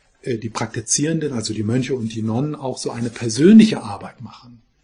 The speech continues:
Also eine emotionale Arbeit und an sich, wirklich an sich arbeiten und dort Heilung hineinbringen und so weiter.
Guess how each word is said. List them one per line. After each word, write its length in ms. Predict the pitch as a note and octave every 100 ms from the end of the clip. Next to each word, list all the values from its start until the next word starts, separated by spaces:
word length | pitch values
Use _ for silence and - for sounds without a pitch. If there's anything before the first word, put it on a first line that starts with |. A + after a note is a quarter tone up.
| G3+
Also 260 | A#2 A2+ G#2 _ - - - - C3+
eine 200 | B2+ A#2
emotionale 720 | B2 A#2+ - B2+ A#2 C3+ F3 A#2
Arbeit 520 | - F#2 - - - _ _ _ _
und 120 | A#2
an 140 | -
sich, 200 | A2 A2
wirklich 320 | D3 C#3+ C3+ -
an 100 | A2
sich 220 | G#2 -
arbeiten 580 | C3+ D3 C3 A2 - A2+
und 120 | A2
dort 240 | F2+ - -
Heilung 380 | A#2+ C#3+ A#2+
hineinbringen 640 | A2 G2 F2 F2 - G#2+ A2+
und 100 | G#2
so 160 | D3
weiter. 160 | A2+ -